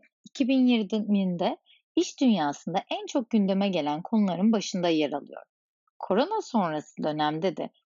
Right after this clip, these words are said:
bu kavramın popülerliğini koruyacağını tahmin etmek güç değil. Bugün her işletmenin ve sektörün olmazsa olmazı haline gelen dijital dönüşüm, geçen zaman içerisinde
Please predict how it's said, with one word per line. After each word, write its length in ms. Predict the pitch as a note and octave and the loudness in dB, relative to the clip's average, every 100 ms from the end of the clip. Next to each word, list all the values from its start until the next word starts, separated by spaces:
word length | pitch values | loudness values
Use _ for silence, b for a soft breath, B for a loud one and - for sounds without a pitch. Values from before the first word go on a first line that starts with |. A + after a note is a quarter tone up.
| - | -8
bu 100 | C#4+ | -2
kavramın 560 | F4 C#4 F#3+ E3 G3 | 2 2 0 -2 -2
popülerliğini 760 | B3+ A#3+ A3+ A3 G#3 G#3+ A3+ B3+ | 0 0 2 4 4 4 4 2
koruyacağını 760 | - F3 D#3 D3 D#3+ E3 F3 | 2 2 2 -2 -4 -6 -6
tahmin 380 | - G#3+ G#3 A#3 | -4 -2 2 2
etmek 460 | F#3+ - F#3 F#3+ - | 2 -4 -8 -8 -8
güç 280 | - - | -10 -6
değil. 220 | E3+ D3+ D#3+ _ _ _ _ _ _ - | -4 -4 -6 _ _ _ _ _ _ 0
Bugün 280 | C#4 E4+ | 2 2
her 200 | E4 F#4 | -2 -2
işletmenin 720 | G4+ E4+ - A#3+ - E3+ F3+ G#3 | -2 -2 0 -2 -2 -2 0 0
ve 80 | G3+ | 0
sektörün 540 | - F#3+ - F3 G#3 | 0 -2 0 0 0
olmazsa 560 | - G3 G3 C#4+ - C4 | 0 0 2 0 -2 0
olmazı 400 | G3+ F#3 G3 A#3+ | 0 0 -4 -8
haline 440 | A3 F3 D#3 D3 | -6 -6 -6 -8
gelen 440 | C#3+ D3 D3 C#3+ | -8 -10 -10 -14
dijital 480 | C#3 - - A#3+ C4 | -14 -8 0 0 0
dönüşüm, 420 | F#3 D3 - F#3 - _ _ _ | -4 -6 -10 -10 -12 _ _ _
geçen 380 | E3+ - C#4+ G4 | -4 -2 -2 -2
zaman 300 | E4+ A#3+ E3 | 0 2 0
içerisinde 760 | D3 - C3+ - - C3+ F3 | -4 -2 -2 -4 -8 -6 -6